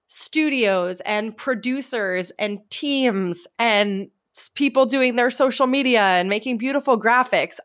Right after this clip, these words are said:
I am a, I am a one woman show with an editor. So I guess I'm a one woman, one man show. So I have an editor who helps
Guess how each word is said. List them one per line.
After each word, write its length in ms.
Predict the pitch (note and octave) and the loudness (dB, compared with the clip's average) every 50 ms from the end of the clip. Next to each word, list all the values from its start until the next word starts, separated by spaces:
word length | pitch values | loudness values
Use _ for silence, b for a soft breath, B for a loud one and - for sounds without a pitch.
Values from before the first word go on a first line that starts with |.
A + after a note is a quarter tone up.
| _ - | _ 0
I 140 | A3 B3+ | 2 2
am 180 | E4 A4+ A4+ E4+ | 2 2 2 2
a, 300 | C4+ A3 G3+ F#3 F3+ F3+ - _ _ _ _ G3 G3 F#3+ G3+ G#3 - _ - | 2 2 0 0 -4 -6 -10 _ _ _ _ -16 -16 -14 -14 -16 -12 _ 0
I 100 | A3+ B3 | 2 4
am 160 | C4 C4+ B3+ | 4 4 4
a 160 | A#3+ A3 G#3 | 2 2 2
one 640 | G3+ F#3 F3+ F3+ F3+ F3+ F#3 G3 A3+ A#3+ C4+ D#4 E4 | 0 -2 -6 -10 -12 -10 -4 0 2 2 2 2 2
woman 260 | F4 E4 D#4 D#4+ D4 | 0 0 0 0 -4
show 360 | C4 - - C4+ B3 B3 A#3+ | -4 -2 0 2 4 4 2
with 320 | A#3+ G3+ A3 A3+ A3 A3 _ _ _ _ | 0 0 -2 -4 -4 -6 _ _ _ _
an 200 | G#3 G#3+ G3+ - - - | -4 -4 -4 -4 -4 -4
editor. 440 | F3+ D#3+ D#3 - - - - G3+ _ _ _ | -4 -4 -4 -8 -8 -10 -12 -14 _ _ _
So 240 | - - A3 G#3 G#3 | -2 2 4 6 6
I 120 | G#3 G3+ | 4 4
guess 200 | G3 A3 G#3+ - | 2 0 0 0
I'm 160 | G3+ G3+ G3+ | -2 -2 0
a 60 | G3+ | -2
one 280 | G3+ G3 A#3+ C4+ C#4+ C#4 | -2 0 0 0 2 2
woman, 300 | C4+ C4 B3 A#3+ A#3+ A3 | 0 0 0 0 -4 -2
one 200 | G3+ G3+ G3+ G3+ | 0 -2 0 0
man 200 | G3 F#3 F3+ F#3 | -2 -2 -2 -4
show. 360 | F3+ - F3 D#3 D3+ - - B B B B B B B B _ | -4 -4 -4 -4 -4 -4 -8 B B B B B B B B _
So 180 | - B3 G#3+ | 0 2 4
I 80 | F#3 G#3 | 4 4
have 100 | A3+ A#3 | 2 2
an 80 | A#3 | 0
editor 500 | G3+ A#2 G#3+ A3 A3+ A3+ A3+ A3 G#3+ A3 | 0 2 2 2 2 2 2 2 2 2
who 220 | G#3+ - A#3 G#3 G3+ | 0 -2 -4 -4 -2
helps 360 | F3+ G#3 F#3+ F3 - - - | 0 -2 -2 -2 -2 -10 -18